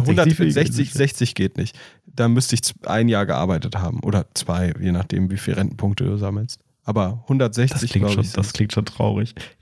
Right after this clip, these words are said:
Speaker 1: Und dann war ich auf dieser Seite von der, wie heißt das denn, Deutsche Rentenversicherung oder sowas.
Speaker 2: Ja.
Speaker 1: Und, ähm, da gab es so ein Formular,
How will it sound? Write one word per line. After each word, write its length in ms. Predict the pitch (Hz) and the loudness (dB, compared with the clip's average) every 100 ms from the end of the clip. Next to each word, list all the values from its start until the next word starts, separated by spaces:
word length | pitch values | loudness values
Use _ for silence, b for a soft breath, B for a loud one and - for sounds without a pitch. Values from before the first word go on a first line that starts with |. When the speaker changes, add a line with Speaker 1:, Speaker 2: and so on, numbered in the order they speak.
| _ | _
Speaker 1:
Und 100 | - | 2
dann 140 | 120 110 | 6 6
war 120 | 135 | 4
ich 100 | 131 | 2
auf 80 | 110 | 2
dieser 260 | 120 107 | 2 4
Seite 520 | 98 107 131 - 104 - | 4 4 2 2 0 0
von 240 | - 104 | 0 4
der, 240 | 101 95 92 - | 6 4 2 -4
wie 300 | 120 - 110 | -8 -4 0
heißt 100 | 101 | 0
das 120 | 104 | 2
denn, 160 | 87 | 0
Deutsche 340 | - 98 - 95 | 2 2 2 4
Rentenversicherung 840 | 98 95 101 92 90 - 85 85 | 4 4 2 2 2 2 4 4
oder 260 | 82 82 80 | 4 4 2
sowas. 400 | 82 69 - - | 2 2 2 0
Speaker 2:
Ja. 60 | B B B B - | B B B B -6
Speaker 1:
Und, 280 | - 107 104 120 | 2 4 2 2
ähm, 260 | 107 104 | 4 4
da 120 | 98 | 4
gab 200 | 107 135 | 0 0
es 80 | - | 0
so 80 | - | 2
ein 80 | 101 | 2
Formular, 600 | - 101 95 98 156 | 4 6 6 6 4